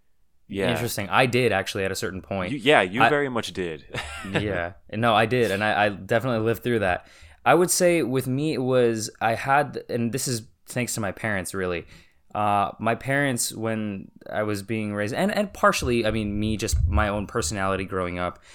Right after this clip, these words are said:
Speaker 1: Right.
Speaker 2: was that I always had to focus on my main goal, my priority, which was to get, you know, to get into a good school, to get good grades, to, you know, find a good job, which, I mean,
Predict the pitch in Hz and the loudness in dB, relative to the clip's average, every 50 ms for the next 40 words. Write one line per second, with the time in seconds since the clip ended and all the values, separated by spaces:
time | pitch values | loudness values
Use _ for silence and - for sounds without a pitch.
0 | - - - - - 147 127 110 123 123 120 123 120 117 113 104 - - - 110 | -20 -20 -20 -18 -12 -4 0 4 6 6 6 6 6 4 4 0 -2 -4 -6 -4
1 | 104 120 113 110 107 107 - - - 110 117 - 120 127 139 139 127 - 139 127 | 0 2 4 6 6 4 2 2 2 2 4 4 4 2 2 2 0 0 -2 -2
2 | - 123 - - 120 117 - 120 - 123 110 104 101 101 98 98 104 104 107 107 | -4 -4 -4 -2 -4 -2 -2 -2 -2 -2 -2 -2 -2 -2 -2 -2 -2 -2 -2 -4
3 | 98 - 101 95 101 110 113 101 101 95 - - - 110 101 98 104 110 113 127 | -2 -2 0 2 2 2 2 2 0 -2 -2 0 2 2 4 4 4 2 2 0
4 | 131 131 113 104 - - 107 104 101 98 92 - - - - - - - - _ | 0 -2 -2 -2 -4 -4 -2 -2 -2 -2 -4 -6 -10 -12 -20 -20 -20 -20 -20 _
5 | - - - 90 113 110 110 113 - 107 107 107 104 98 95 95 - - - - | -8 -6 -4 0 4 4 4 4 4 2 0 2 2 2 2 0 -2 -4 -8 -8
6 | 117 98 120 120 120 117 - 123 120 113 104 92 - - 120 120 113 - - - | -6 -2 -2 -2 0 -2 -2 0 0 0 0 -2 -2 0 0 0 2 0 -2 -2
7 | - 117 117 113 113 113 113 110 110 101 - _ _ _ - - 101 113 101 - | 0 0 2 2 4 4 4 4 4 2 -2 _ _ _ -10 -4 -2 -2 0 2
8 | 120 110 101 - 113 104 107 110 113 113 110 110 110 107 101 95 - - - - | 0 0 0 0 0 2 4 6 6 6 6 6 4 2 0 -2 -2 -2 -2 -2
9 | 117 107 104 101 98 98 98 95 95 - - 104 98 101 95 92 90 90 - - | -2 -2 0 0 -2 -2 -2 -2 -2 -4 -4 -4 -2 -2 0 0 -2 -2 -4 -2
10 | - 104 104 107 104 104 85 - 110 104 92 - - 104 98 98 98 98 98 98 | 0 0 2 2 0 0 0 -2 -4 -4 -4 -2 0 2 4 6 6 4 4 2
11 | - - - 113 110 107 - - 113 117 120 120 117 | 0 -2 0 0 0 2 0 -2 2 4 4 4 4